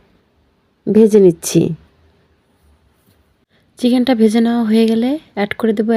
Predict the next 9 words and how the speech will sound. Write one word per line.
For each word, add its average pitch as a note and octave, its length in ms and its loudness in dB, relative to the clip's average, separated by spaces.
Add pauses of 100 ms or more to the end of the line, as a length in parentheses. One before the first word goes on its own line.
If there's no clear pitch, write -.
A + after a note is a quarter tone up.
এক G#3 80 -8 (100)
চামচ A#3 380 -2 (840)
মরিচের G#3 400 2
গুঁড়ো, A#3 280 0 (1000)
এক G#3 220 -4
চামচ A#3 320 -2 (100)
হলুদের G#3 460 0
গুঁড়ো, A#3+ 260 2 (3500)
দুই A3+ 200 2